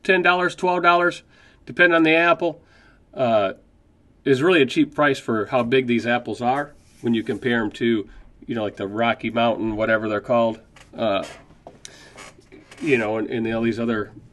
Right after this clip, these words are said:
c-, big conglomerate stores. Harry Dave's, all, all those people that sell 'em, and they want, you know, upwards of fifteen to twenty bucks an apple. Uh, and it's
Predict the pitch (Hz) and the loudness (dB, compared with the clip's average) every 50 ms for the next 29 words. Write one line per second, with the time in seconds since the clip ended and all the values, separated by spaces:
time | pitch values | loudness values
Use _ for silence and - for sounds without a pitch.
0 | - - - - _ _ _ _ - - - - 120 117 131 135 131 117 - 120 | -20 -20 -20 -20 _ _ _ _ -20 -12 -6 -6 -4 0 2 2 2 2 0 -4
1 | 113 113 120 127 123 117 110 - - - - 120 123 123 120 120 - - - - | -2 0 2 2 2 2 0 -2 -4 -4 -4 -2 -2 -2 -4 -6 -8 -14 -18 -20
2 | - - _ _ _ _ _ _ _ _ _ _ _ _ _ _ _ _ 113 107 | -20 -20 _ _ _ _ _ _ _ _ _ _ _ _ _ _ _ _ -6 -2
3 | 117 127 123 117 117 123 113 110 113 117 120 - 127 123 123 117 110 - - 120 | 0 2 2 2 2 2 0 0 0 0 0 0 0 0 0 0 -2 -2 -2 -2
4 | 113 110 85 - - 117 117 120 123 120 - - - - 101 104 110 110 113 113 | -2 -2 -4 -6 -2 -2 -2 0 -2 -4 -6 -10 -12 -8 -8 -6 -6 -4 -2 0
5 | 107 107 - - 117 110 101 98 98 98 - - - - - - - - - - | 0 0 0 -2 -4 -4 -2 -4 -4 -6 -8 -14 -20 -20 -20 -20 -20 -20 -20 -20
6 | - - - - - - - - - - _ _ _ _ - - - - - - | -20 -20 -20 -20 -20 -20 -20 -20 -20 -20 _ _ _ _ -10 -6 -6 -6 -6 -6
7 | - 104 107 104 - 131 127 123 - 117 101 95 - - 143 143 131 120 127 123 | -10 -8 -8 -6 -2 -2 -2 -2 -2 -4 -4 -4 -6 -6 -4 -2 -2 -2 -2 -4
8 | 120 - 120 113 117 117 - 127 - - _ _ _ _ - - _ _ _ _ | -4 -4 -4 -4 -4 -4 -6 -10 -14 -14 _ _ _ _ -20 -20 _ _ _ _
9 | _ _ - - 101 95 87 80 - - _ _ _ _ _ _ _ _ - - | _ _ -8 -6 -4 -4 -4 -6 -10 -14 _ _ _ _ _ _ _ _ -20 -20
10 | _ - - _ _ - _ _ _ _ _ _ - - - 330 311 - - - | _ -20 -20 _ _ -20 _ _ _ _ _ _ 0 2 4 4 4 0 -2 -12